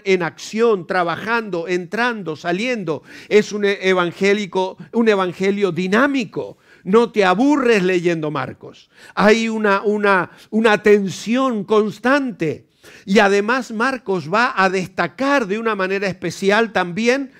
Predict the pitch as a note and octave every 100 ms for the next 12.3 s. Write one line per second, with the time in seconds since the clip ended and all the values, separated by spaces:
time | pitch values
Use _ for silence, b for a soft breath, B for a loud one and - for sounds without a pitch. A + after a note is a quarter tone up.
0 | B B F#3 G3 - G3+ F#3+ - F#3 F#3
1 | A#3+ A#3+ E3+ D3 B2+ B2+ A#2+ - E3+ B2
2 | G2+ - b b b F3 D#3+ D3+ F#3 F#3+
3 | F#3+ F#3+ F3+ E3+ G3 C#4+ D4+ A#3 A#3 G#3+
4 | G3 A3+ A3+ G3 G3 G3 b b - F#3+
5 | F3 D#3+ G#3 G3 G3+ F3 F3 E3+ E3 D#3+
6 | D3+ G#3+ A3+ - G#3+ G3+ F#3+ F3+ G#3+ E3+
7 | F#3 F3+ B B - D3 B3+ A3+ G#3+ G#3
8 | F#3 F#3 D#3+ G3+ G3+ G3 F3 E3+ E3+ F3
9 | G3+ G#3 - B B - A3+ A#3+ A#3 A3
10 | G3 G3 F3 A#3 A#3 F#3+ F3 F#3 F#3 F3
11 | F3+ F3+ A3 G#3+ F3 G3+ A3+ F#3+ F#3+ F3+
12 | D3 D3 C#3